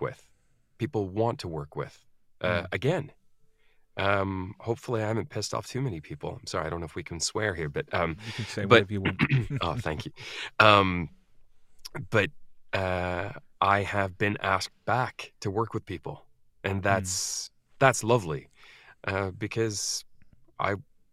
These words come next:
Speaker 1: I enjoy this,
Speaker 2: Mm.
Speaker 1: and I hope that they enjoy me being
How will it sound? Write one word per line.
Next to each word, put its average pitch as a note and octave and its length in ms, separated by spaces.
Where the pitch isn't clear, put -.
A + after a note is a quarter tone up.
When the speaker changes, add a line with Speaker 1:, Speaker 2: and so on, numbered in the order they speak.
Speaker 1:
I A#2 140
enjoy A2+ 440
this, - 400
Speaker 2:
Mm. A2 120
Speaker 1:
and G2+ 100
I G2+ 40
hope G#2+ 200
that G#2+ 120
they G#2+ 120
enjoy G#2 280
me G#2+ 140
being G#2 360